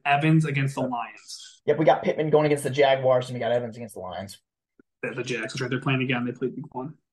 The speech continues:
Speaker 1: Okay. You, I'm gonna, I have a feeling I know where you're going, but is there any reason to stay
Speaker 2: So
Speaker 1: away from Pacheco there, or what are you thinking?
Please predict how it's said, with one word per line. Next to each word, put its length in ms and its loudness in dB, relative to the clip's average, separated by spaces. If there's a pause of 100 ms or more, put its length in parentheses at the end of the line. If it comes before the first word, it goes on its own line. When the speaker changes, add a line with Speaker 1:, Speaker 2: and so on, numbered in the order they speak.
(140)
Speaker 1:
Okay. 320 0 (640)
You, 300 4 (120)
I'm 220 4
gonna, 260 4
I 120 0
have 100 0
a 100 -6
feeling 180 2
I 40 2
know 100 2
where 140 4
you're 140 0
going, 440 -2
but 140 -10 (100)
is 140 -4
there 160 2
any 200 2
reason 320 0
to 40 0
stay 120 6
Speaker 2:
So 80 6
Speaker 1:
away 140 2
from 140 -8
Pacheco 400 -6
there, 180 0
or 80 -2
what 140 -4
are 60 0
you 120 0
thinking? 240 -14